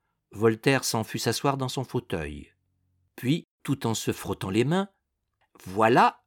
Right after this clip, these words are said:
fit-il, « une intervention inattendue qui va me forcer à prolonger mon séjour dans cette masure. » Quelques instants après, la bande à Mandrin pénétrait dans la bibliothèque en grande cérémonie.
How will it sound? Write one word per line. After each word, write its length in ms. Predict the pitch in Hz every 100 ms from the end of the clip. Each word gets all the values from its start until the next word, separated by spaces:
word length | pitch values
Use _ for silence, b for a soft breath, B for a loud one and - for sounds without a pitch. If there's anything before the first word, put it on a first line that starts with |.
| _
fit-il, « 600 | - - 82 110 127 120 - _ _ _ -
une 160 | 214 214
intervention 640 | 165 143 123 127 - 113
inattendue 720 | 110 107 101 139 196 262 240
qui 180 | - 135
va 140 | 127
me 180 | 120 120
forcer 480 | 110 139 - - 190
à 80 | 110
prolonger 480 | - 117 127 113 117
mon 140 | 117
séjour 360 | - 101 202 143
dans 140 | 110
cette 260 | - - 85
masure. » 580 | 90 123 233 247 - - _ _ _ _ _ _ _ _ _
Quelques 340 | - 85 98 101
instants 320 | 110 - 98
après, 400 | 87 - 113 120 b b b
la 220 | 120 147
bande 300 | 120 175 156
à 80 | 127
Mandrin 420 | 123 120 127 196
pénétrait 500 | 170 185 175 170 151
dans 100 | 123
la 140 | 117 113
bibliothèque 640 | 113 120 123 127 185 175
en 100 | 127
grande 300 | 104 156 175
cérémonie. 680 | - 170 151 123 90 71 -